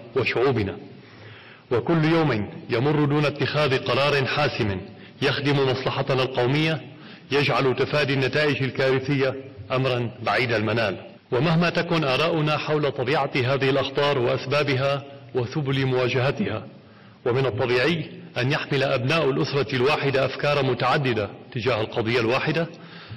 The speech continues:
فإن مما لا شك فيه أننا جميعا في قارب واحد أمام أمواجها العاصفة، وإنه لا بديل لنا عن التشاور والتضامن والعمل المشترك لتوحيد صفوفنا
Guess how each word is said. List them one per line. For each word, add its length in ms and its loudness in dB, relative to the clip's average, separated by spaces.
فإن 400 2
مما 240 4
لا 200 2
شك 220 0
فيه 300 0
أننا 340 2
جميعا 760 0
في 80 0
قارب 500 2
واحد 380 0
أمام 280 0
أمواجها 520 0
العاصفة، 500 -2
وإنه 460 2
لا 120 4
بديل 500 2
لنا 120 2
عن 200 0
التشاور 720 2
والتضامن 720 0
والعمل 480 2
المشترك 520 0
لتوحيد 540 0
صفوفنا 640 -2